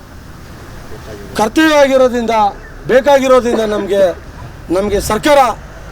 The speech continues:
ಬಿದ್ರಳ್ಳಿ ಗ್ರಾಮ ಪಂಚಾಯತಿ ಅಧಿಕಾರಿಗಳು ಕೂಡಲೇ ನಮಗೆ ನೀರನ್ನು ಒಂದು ಪರಿಹಾರ ಮಾಡಿಕೊಡ್ಬೇಕು.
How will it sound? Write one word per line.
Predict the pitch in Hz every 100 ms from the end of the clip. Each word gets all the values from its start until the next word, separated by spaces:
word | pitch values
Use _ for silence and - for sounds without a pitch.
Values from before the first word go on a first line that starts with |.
| - -
ಬಿದ್ರಳ್ಳಿ | 175 226 269 277
ಗ್ರಾಮ | 233 247 240
ಪಂಚಾಯತಿ | 240 240 233 220 233
ಅಧಿಕಾರಿಗಳು | 220 302 294 269 254 226 294
ಕೂಡಲೇ | 330 294 240 214 - - - - - - 180
ನಮಗೆ | 220 220 220 190 - - - - - - - - - - - - 185
ನೀರನ್ನು | 254 277 262 247 175 - - - - - - 233
ಒಂದು | 240 220 185 - -
ಪರಿಹಾರ | 214 277 285 254
ಮಾಡಿಕೊಡ್ಬೇಕು. | 262 254 247 240 233 233